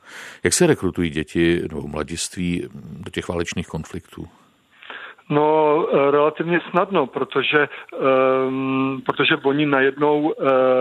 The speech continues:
Speaker 2: mají neuvěřitelnou moc, eh, oni najednou, eh, rozhodujou, rozhodujou nad, nad dospělejma, eh, najednou si vlastně můžou opravdu dělat, eh, co chtějí a,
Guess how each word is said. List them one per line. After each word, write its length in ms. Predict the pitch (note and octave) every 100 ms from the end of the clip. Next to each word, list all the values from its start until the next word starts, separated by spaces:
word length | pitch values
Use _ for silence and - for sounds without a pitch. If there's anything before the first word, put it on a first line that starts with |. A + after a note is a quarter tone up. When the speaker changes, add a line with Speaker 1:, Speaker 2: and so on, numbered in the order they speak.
| B2+ B2+ C3 C3+ - D3 C3
Speaker 2:
mají 280 | B2+ C3+ C#3 D3+ C#3+
neuvěřitelnou 640 | C3+ C#3 - C#3+ D3 D3
moc, 400 | C3 B2+ B2+ F3 - - D#3
eh, 100 | C#3 - - - -
oni 420 | F#3+ C3+ C#3+ C#3+
najednou, 720 | C3+ C3 C3 C#3 C#3+ C#3+ C#3+ B3
eh, 20 | C#3 B2+ B2+ B2 B2 B2 C3+ C#3
rozhodujou, 920 | B2+ C#3 A2+ C#3 C3+ D3 D3+ D#3+ E3
rozhodujou 640 | C#3+ A#2+ C3 C3+ C#3+ C#3 C3+
nad, 180 | C3+ C3 D#3 C#3
nad 140 | C3 B2+ -
dospělejma, 800 | C3 - - C#3 C#3+ D3+ D3+ D3+ - - - -
eh, 200 | C3 B2+
najednou 380 | B2+ B2+ C#3+
si 120 | C#3 C#3+
vlastně 260 | C3+ D3+
můžou 220 | C#3 B2+
opravdu 420 | C#3 C3+ D3 C#3 C#3+
dělat, 320 | C#3 C#3+ D3
eh, 260 | - E3+ C3+
co 160 | - C#3+
chtějí 380 | - C#3 C#3+
a, 180 | G3 C3+